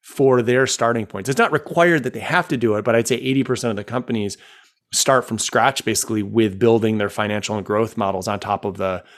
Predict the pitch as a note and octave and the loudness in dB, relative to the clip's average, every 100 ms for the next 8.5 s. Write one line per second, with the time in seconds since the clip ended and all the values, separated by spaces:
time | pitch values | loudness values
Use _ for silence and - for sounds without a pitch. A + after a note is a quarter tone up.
0 | _ _ - - B2 - G#2 G2 G2+ A2 | _ _ -4 -2 -2 0 0 0 0 2
1 | C3 A#2+ G2+ F#2+ F#2 - G4+ A#2 A2 G#2 | 4 4 4 2 0 -4 -4 0 0 0
2 | A2+ - B2 G#2 G2 G#2 A2+ - G2 G2 | -2 0 0 -2 -4 0 0 0 -4 -8
3 | - A2 G2+ G2 G2+ - - - _ - | -8 -10 -8 -8 -10 -18 -20 -20 _ 0
4 | C#3 C3 C3 _ _ _ _ _ D#3 D#3+ | 2 2 0 _ _ _ _ _ -2 2
5 | D#3 C#3 D#3 G#3+ G#3+ D3 B2+ A#2+ - _ | 4 4 4 4 4 4 2 0 -4 _
6 | _ _ - B2 C3+ B2+ C3+ A#2+ G#2+ - | _ _ -10 2 2 4 0 -2 -4 -4
7 | D3+ E3+ E3 B2+ - A2+ G#2 G2+ - A#2 | 2 4 4 2 0 -4 -2 -4 -4 -6
8 | G#2+ G#2 G2 F#2+ F#2 | -4 -6 -6 -8 -12